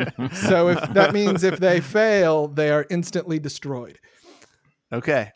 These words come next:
Speaker 1: Well, so not all of them are, but some of them are. You could ride around the tree, and if you want to do it and get on the back end and be within thirty feet of the ogres and have all of the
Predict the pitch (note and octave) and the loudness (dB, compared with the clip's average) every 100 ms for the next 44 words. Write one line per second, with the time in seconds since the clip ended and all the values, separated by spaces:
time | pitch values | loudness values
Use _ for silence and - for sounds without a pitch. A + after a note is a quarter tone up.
0 | _ B2+ A#2 C#3 B2+ C3 C3 B2+ A#2 A2+ | _ -6 -6 -6 -4 -4 -4 -6 -8 -8
1 | A#2+ D#3+ - B2+ A2+ A2 G#2+ G#2+ - - | -10 -10 -10 -8 -6 -8 -8 -12 -16 -14
2 | C3+ F3 - F3 E3 B2 B2 D3 D3+ C#3 | -10 -10 -6 -6 -6 -4 -2 -2 -2 -4
3 | A#2+ A2+ C3 A2+ - G#2+ G2 G#2+ _ _ | -6 -8 -12 -14 -10 -10 -12 -16 _ _
4 | _ _ _ _ _ - A2 G#2+ G#2+ G#2 | _ _ _ _ _ -12 -8 -6 -6 -8
5 | G2+ - A2+ B2 A#2 A#2 A2 G#2 A2+ G#2+ | -12 -14 -12 -8 -6 -4 -6 -4 -4 -4
6 | - _ G#2+ G#2+ A2+ G#2 A#2 A2+ - G#2 | -8 _ -12 -8 -6 -6 -6 -6 -8 -10
7 | G2 G2 G#2 G2+ G2 A2 G#2+ G#2 G2+ G2 | -10 -14 -14 -14 -12 -10 -8 -8 -10 -12
8 | - - A2 A2+ A#2 A2 A#2 A#2 A2 A#2+ | -16 -10 -4 -2 -4 -6 -6 -6 -8 -8
9 | A2 G#2 G#2+ G#2 G2+ - _ - A#2 A#2 | -8 -8 -8 -8 -10 -14 _ -8 -6 -4
10 | A2 G#2+ G2+ G2+ - - A2+ A2 G#2+ G#2 | -4 -6 -8 -12 -14 -10 -6 -6 -6 -8
11 | G2+ _ _ _ _ _ _ _ _ - | -14 _ _ _ _ _ _ _ _ -14
12 | A2+ G#2+ G2+ G#2 G#2 G#2+ G#2 F#2+ G2 F#2+ | -8 -8 -6 -4 -2 -4 -6 -10 -12 -12